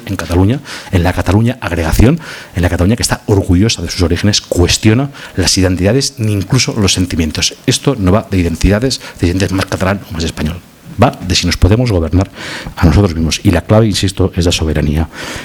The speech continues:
y es la democracia. El marco de ruptura, alguien lo ha dicho,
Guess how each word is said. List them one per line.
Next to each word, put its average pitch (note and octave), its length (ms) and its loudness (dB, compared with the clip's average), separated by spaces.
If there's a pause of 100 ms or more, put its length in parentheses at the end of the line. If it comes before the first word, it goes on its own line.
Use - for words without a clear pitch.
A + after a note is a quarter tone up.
(120)
y E2 200 6
es - 300 0
la E2 180 2
democracia. D#2 600 0
El F#2 140 6
marco G#2+ 260 6
de G2+ 80 6
ruptura, F2+ 460 0 (320)
alguien F2 220 0
lo F2 80 6
ha - 20 4
dicho, E2+ 180 -2